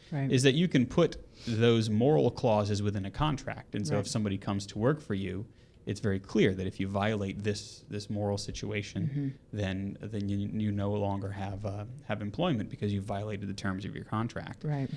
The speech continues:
Speaker 2: And so, um, and so this is exactly what happened. So, uh, they, they allege that she had violated the terms of her physician's empl-, employment agreement, um, and, quote, "encouraged an option that she knew was morally unacceptable to her employer," unquote.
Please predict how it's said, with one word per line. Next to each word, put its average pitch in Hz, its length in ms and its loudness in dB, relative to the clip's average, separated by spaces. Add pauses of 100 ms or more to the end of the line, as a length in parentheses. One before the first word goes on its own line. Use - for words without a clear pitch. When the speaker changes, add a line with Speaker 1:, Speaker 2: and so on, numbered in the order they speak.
(280)
Speaker 2:
And 123 180 8
so, 127 520 10
um, 110 280 4
and 117 100 2
so 131 120 4
this 139 160 6
is 120 80 8
exactly 120 420 6
what 104 100 6
happened. 107 480 4
So, 98 460 4
uh, 104 140 0
they, 101 220 2
they 104 420 0
allege 110 380 4
that 104 260 4
she 101 400 -2
had 101 180 0
violated 107 580 2
the 101 80 -2
terms 107 360 0
of 98 120 -4
her 98 180 0
physician's 107 560 0
empl-, - 300 -4
employment 127 520 2
agreement, 127 480 4 (520)
um, 101 300 2
and, 101 160 2
quote, 110 340 4
"encouraged 120 480 4
an 113 100 4
option 107 340 2
that 95 100 -2
she - 160 -2
knew 104 180 2
was 101 160 -2
morally 104 400 2
unacceptable 101 640 -4
to - 120 -8
her 98 160 -2
employer," - 500 -8
unquote. - 460 -12